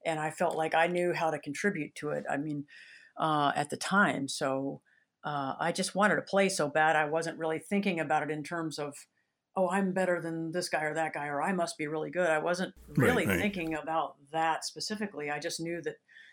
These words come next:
Speaker 1: I wanted to play this kinda stuff, and, and I liked these people who were playing it. And since they were having me play, then I thought, "All right, we must, we must be on the right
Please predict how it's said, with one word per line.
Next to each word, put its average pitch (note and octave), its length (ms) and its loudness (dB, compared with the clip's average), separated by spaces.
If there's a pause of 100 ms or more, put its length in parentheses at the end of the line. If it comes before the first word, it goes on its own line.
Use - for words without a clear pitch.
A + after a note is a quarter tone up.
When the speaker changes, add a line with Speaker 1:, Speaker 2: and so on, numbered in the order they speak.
(180)
Speaker 1:
I D#3 80 -2
wanted D#3+ 260 -2
to D#3 60 -6
play F3+ 260 0
this D#3 180 -6
kinda D#3 220 -4
stuff, E3 420 2
and, D3 240 -4 (440)
and D3 320 -2
I D3 120 2
liked D#3+ 360 2
these G3 240 4
people D#3+ 320 -4
who D#3+ 100 -6
were D3 120 -6
playing G3+ 340 2
it. E3 140 0
And D#3 200 0
since C#3+ 240 -2
they F#3 360 4 (800)
were E3 140 -6
having F#3 320 4
me D3+ 100 0
play, F3+ 380 4
then D3+ 180 -2
I D#3 120 0
thought, D3 200 0
"All F3 160 0
right, E3+ 260 2
we E3 80 -4
must, D#3 280 -6 (100)
we D#3 80 -10
must D#3 260 -8
be E3 80 -6
on D3 140 -2
the C#3 80 -4
right C#3+ 240 -6